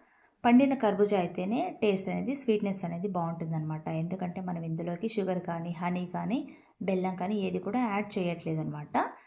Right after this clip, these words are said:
అందుకోసమే పండినది అయితే స్వీట్‌గా ఉంటుందండి. జెల్లీ కూడా స్వీట్‌గానే ఉంటుంది కాబట్టి. ఇప్పుడు ఇందులో ఉన్న సీడ్స్ అనేవి మొత్తంగా తీసేసుకొని ఇంకొక బౌల్లోకి వేసేసుకుందాం అనమాట. ఇప్పుడు పైన ఉన్న పీల్ అంతా, తొక్కనంతా తీసేసుకొని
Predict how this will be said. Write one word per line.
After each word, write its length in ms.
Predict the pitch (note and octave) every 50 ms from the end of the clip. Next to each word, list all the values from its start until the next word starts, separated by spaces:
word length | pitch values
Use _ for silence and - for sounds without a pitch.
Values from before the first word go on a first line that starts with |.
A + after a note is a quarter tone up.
| - - - - - _ -
అందుకోసమే 520 | - G#3 G3 G3+ G3+ G3 F#3 F#3 C4 D#4 - -
పండినది 460 | - A3 A3 A3 A3+ A3 G#3 F#3+ F3+
అయితే 160 | F#3 F#3 - E4
స్వీట్‌గా 400 | E4 - A#3+ G#3+ G3+ F#3+ F#3+ F#3 F3
ఉంటుందండి. 500 | E3 D#3+ D#3+ F3 E3+ F3 E3 E3 E3+ D#3+
జెల్లీ 340 | D#3+ F3+ F3 F3+ F#3 F#3+ F#3
కూడా 220 | F#3+ F#3+ A#3 D4 F4 - - -
స్వీట్‌గానే 520 | - - G#3 F#3+ F#3 F#3 F#3 F#3 F3+ F3
ఉంటుంది 340 | E3+ D#3+ D#3+ - D#3 D3+ D#3+
కాబట్టి. 360 | - D#3 D3+ D#3+ D#3 - - - - -
ఇప్పుడు 240 | B3 B3 - A#3 A3+
ఇందులో 280 | A3+ A3+ A#3+ A#3+ A#3 G#3+
ఉన్న 180 | G#3 G#3+ A#3+ D#4+ F4+ - - -
సీడ్స్ 340 | - - A3 G#3 G#3 - G3
అనేవి 280 | F3+ F3+ F3+ G3 G#3+
మొత్తంగా 480 | G#3+ G3 F#3 F#3+ - - F3+ F3 F3 F3
తీసేసుకొని 680 | F3 F3+ E3+ E3+ - E3 D#3+ - - F#3+ G#3+ C4+ A4+ - - - - - _ _ _ _ _ _ -
ఇంకొక 300 | - D#4+ E4 D#4 D#4+ C4+
బౌల్లోకి 520 | A3 A3 G#3 G3+ G3 G3 G3 G3+ - G4
వేసేసుకుందాం 640 | G4+ E4+ - - - E3 D#3+ - - F3+ E3 D#3+ D#3+ D#3+
అనమాట. 300 | D#3+ D#3+ D#3+ D#3+ D#3+ - - - - _ _ -
ఇప్పుడు 220 | B3+ B3 A3 G#3
పైన 280 | G#3 - G3+ G3 F#3+ F3+ F3
ఉన్న 160 | F3 F3 F3
పీల్ 320 | F3 - G#3 G3+ G3+ F#3+ F#3
అంతా, 240 | E3+ D#3+ - F3 E3
తొక్కనంతా 540 | - E3 E3 - F3 E3+ D#3+ D#3 E3 E3
తీసేసుకొని 680 | D#3+ - D#3+ D#3+ D#3+ D#3 D#3 - - - F3+ G#3 C#4+